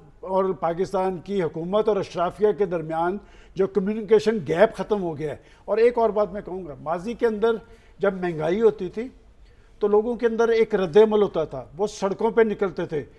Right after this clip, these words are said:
मेरे लिए ज़्यादा परेशान कुन बात यह है कि पहली दफ़ा है कि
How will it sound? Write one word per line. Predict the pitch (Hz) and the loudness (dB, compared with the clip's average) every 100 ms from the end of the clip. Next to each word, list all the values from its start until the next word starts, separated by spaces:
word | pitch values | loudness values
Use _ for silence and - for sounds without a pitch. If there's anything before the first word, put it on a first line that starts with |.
| _ - - | _ -20 -12
मेरे | 147 208 240 | 2 6 6
लिए | 247 247 233 | 4 2 4
ज़्यादा | 202 214 240 | 4 2 2
परेशान | 226 214 196 202 | 2 2 0 0
कुन | 202 208 | 0 -2
बात | 160 165 165 | 0 -2 -2
यह | 160 175 180 | -2 -2 0
है | 226 | -2
कि | 226 | -4
पहली | 226 214 226 247 | 0 2 2 0
दफ़ा | 202 190 185 | -4 -2 0
है | 233 | 2
कि | 233 | 2